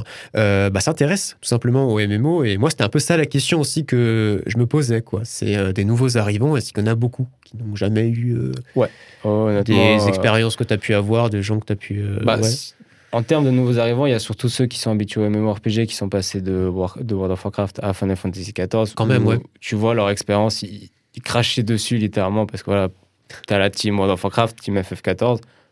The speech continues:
Speaker 2: Moi, pour avoir joué aux deux, les deux sont très bien. Mais du coup, même, ces mêmes gens-là ont fini par adorer ce jeu et ça, il y a eu beaucoup de nouveaux joueurs qui sont arrivés,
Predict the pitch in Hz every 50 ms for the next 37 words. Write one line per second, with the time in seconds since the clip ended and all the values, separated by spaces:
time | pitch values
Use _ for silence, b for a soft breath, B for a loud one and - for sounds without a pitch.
0 | b - 101 104 104 - 107 104 101 101 101 104 104 107 101 104 101 110 107 101
1 | 95 92 95 98 92 - 98 90 - 95 92 104 117 120 123 123 b b b b
2 | b b b _ _ - 101 104 104 113 110 - 139 131 123 123 120 - - 113
3 | 110 120 131 135 120 117 120 120 120 127 135 131 127 - _ - 117 117 120 113
4 | - - 104 117 120 123 - 87 - - 123 120 113 120 117 107 110 107 107 -
5 | - 101 101 107 117 127 127 110 110 101 - - 101 98 98 98 90 92 95 104
6 | 113 117 - - 127 127 127 117 110 113 110 107 117 113 104 - - - - 101
7 | 104 101 101 107 117 123